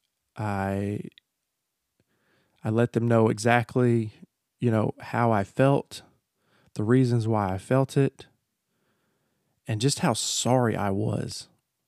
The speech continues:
and how much I loved them, and how proud I was of Kylie for what she did.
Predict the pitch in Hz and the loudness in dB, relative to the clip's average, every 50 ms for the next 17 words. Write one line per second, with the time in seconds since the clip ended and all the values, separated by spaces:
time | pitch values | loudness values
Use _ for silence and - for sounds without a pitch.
0 | _ _ _ _ _ _ _ _ _ _ _ _ _ - 131 113 101 - 147 147 | _ _ _ _ _ _ _ _ _ _ _ _ _ -6 -4 -4 0 2 2 4
1 | 143 135 139 131 - - 120 113 104 104 104 110 117 117 113 104 104 104 98 101 | 4 4 4 2 2 2 0 0 0 0 0 2 0 0 -2 -2 -4 -2 -2 -2
2 | 101 104 - 127 117 113 - _ - - - - 117 120 123 135 139 139 131 - | -4 -6 -4 -2 -4 -4 -4 _ -18 -10 -4 0 2 4 6 6 6 6 4 4
3 | - 110 113 117 113 117 117 110 110 113 107 - - 113 104 101 98 98 98 92 | 2 2 2 2 4 4 2 2 0 -2 -4 -2 -2 0 0 0 0 -2 -4 -4
4 | - - 107 104 101 107 104 - - - 98 98 101 95 90 - | -2 0 0 0 0 0 -2 -4 0 4 4 6 6 4 0 -6